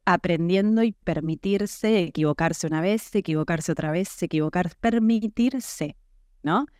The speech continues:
Em, por eso digo que la muerte la vi muy de cerquita, está ahí y me siento, si bien, obviamente, yo no elegí ese destino para mí,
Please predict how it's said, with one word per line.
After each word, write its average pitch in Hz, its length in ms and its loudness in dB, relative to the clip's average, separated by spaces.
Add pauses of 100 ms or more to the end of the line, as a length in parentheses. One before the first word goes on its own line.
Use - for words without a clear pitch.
(560)
Em, 165 640 0 (920)
por 165 120 0
eso 180 160 0
digo 185 260 2
que 160 80 0
la 151 120 0
muerte 160 720 0 (180)
la 165 100 0
vi 220 220 2 (100)
muy 180 180 0
de 170 120 2
cerquita, - 760 -6 (380)
está 185 300 0
ahí 214 260 2 (160)
y 175 200 -6
me 156 160 0
siento, 202 640 2
si 156 200 -4
bien, 165 480 0
obviamente, 160 640 0
yo 151 220 -6
no 160 260 0
elegí 175 540 0
ese 165 220 0
destino 147 380 -2
para 143 220 -2
mí, 190 260 2